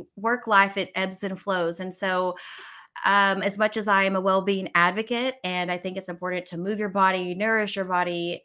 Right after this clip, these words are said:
and do all these healthy habits, there are times where I am not doing all of those things all at the same time, and it just ebbs and flows.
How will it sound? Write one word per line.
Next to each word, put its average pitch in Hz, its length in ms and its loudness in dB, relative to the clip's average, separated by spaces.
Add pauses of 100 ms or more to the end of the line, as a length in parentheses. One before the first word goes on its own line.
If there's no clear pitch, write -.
and 185 340 -2
do 202 160 0
all 196 140 6
these 185 180 -4
healthy 208 300 0
habits, 190 600 4 (560)
there 302 260 8
are 285 60 4
times 220 640 0
where 185 600 0 (320)
I 208 180 4
am 240 220 2
not 196 300 0
doing 208 360 -4
all 190 160 6
of 196 100 -2
those 196 200 -2
things 196 360 -6
all 185 200 4
at 196 80 -6
the 196 80 -8
same 190 280 -6
time, 180 440 -4
and 196 120 -2
it - 100 -4
just 202 260 -8
ebbs 202 280 -6
and 196 140 -8
flows. 196 520 -4